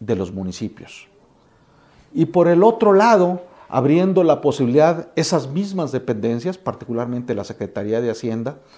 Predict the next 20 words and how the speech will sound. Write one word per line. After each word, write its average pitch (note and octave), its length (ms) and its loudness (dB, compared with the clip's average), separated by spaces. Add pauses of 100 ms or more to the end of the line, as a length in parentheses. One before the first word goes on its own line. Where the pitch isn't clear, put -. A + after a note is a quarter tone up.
(380)
para A#2 300 -4
que C3 100 -4
los, A2+ 320 0
eh, A#2 200 -2
municipios, C#3+ 760 -2 (520)
eh, B2 160 -4
puedan D3 720 2 (260)
recibir C#3+ 480 -2
recursos E3+ 800 0 (300)
de A#2+ 240 -2
fideicomisos C3 1120 -4 (420)
extrañamente E3+ 880 -6
fantasmas, A#2+ 920 -6 (400)
en A#2+ 260 -2
los A2+ 180 0
que C3 460 -4 (100)
sin G#3+ 480 0
reglas C#3+ 420 2
de A#2 60 2
operación, B2+ 680 -2